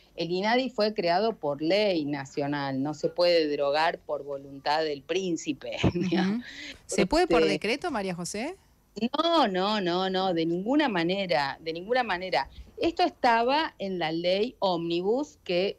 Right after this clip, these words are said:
Speaker 1: por impericia o por decisión se cayó o la dejaron caer.
Speaker 2: Ujú.
Speaker 1: Este, por lo tanto, esperábamos tener un fructífero debate parlamentario sobre el particular,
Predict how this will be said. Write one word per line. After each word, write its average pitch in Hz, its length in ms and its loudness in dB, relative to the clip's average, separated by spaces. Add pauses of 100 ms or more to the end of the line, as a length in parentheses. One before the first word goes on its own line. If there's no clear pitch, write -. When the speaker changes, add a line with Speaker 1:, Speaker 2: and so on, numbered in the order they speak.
Speaker 1:
por 151 160 0
impericia 156 960 2
o 139 80 2
por 139 200 -2
decisión 175 880 0
se 139 240 -4
cayó 196 720 2
o 147 180 -10
la 135 140 -12
dejaron 143 460 -6
caer. 151 420 -2 (240)
Speaker 2:
Ujú. 175 380 -16
Speaker 1:
Este, 156 500 -2
por 151 220 0
lo 151 140 2
tanto, 175 580 -2 (120)
esperábamos 190 840 0
tener 170 440 -2
un 170 160 -4
fructífero 208 760 0
debate 156 420 2
parlamentario 156 880 0
sobre 151 300 -8
el 147 80 -18
particular, 151 880 -2